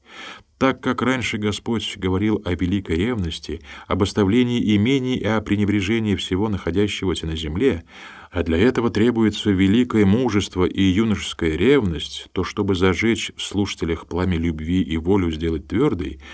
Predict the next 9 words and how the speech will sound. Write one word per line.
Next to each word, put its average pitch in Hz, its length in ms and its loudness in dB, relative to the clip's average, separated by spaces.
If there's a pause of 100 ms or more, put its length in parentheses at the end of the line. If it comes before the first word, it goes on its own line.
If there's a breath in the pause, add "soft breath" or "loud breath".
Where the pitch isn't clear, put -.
(180 loud breath)
он 98 180 0
показывает, 131 560 0
что - 180 -2
и 139 200 0
после 101 520 4
пришедшие 110 680 -2
могут 90 340 0
получить 78 560 -4
награду 71 640 -6